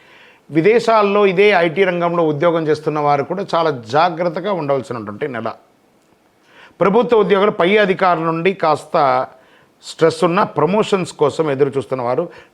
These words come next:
లిస్ట్లోకి వస్తున్నారు. వ్యాపారస్తులకి ఎలా ఉంటుందంటే, కాస్త పాత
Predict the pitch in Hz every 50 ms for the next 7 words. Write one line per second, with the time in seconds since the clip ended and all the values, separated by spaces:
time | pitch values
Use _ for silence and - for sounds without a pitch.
0 | - - 131 127 - - - 143 139 127 - - 170 151 123 101 - - 110 101
1 | 98 95 92 90 104 - _ _ _ _ _ _ _ _ _ _ _ _ - -
2 | _ - 131 143 165 180 180 208 202 202 190 185 - - - 170 151 127 151 151
3 | 156 156 151 143 147 139 143 143 135 180 190 190 - - - - _ _ - 139
4 | 135 135 - 143 127 123 123 - - _ - 143 151 160 185 202 - - -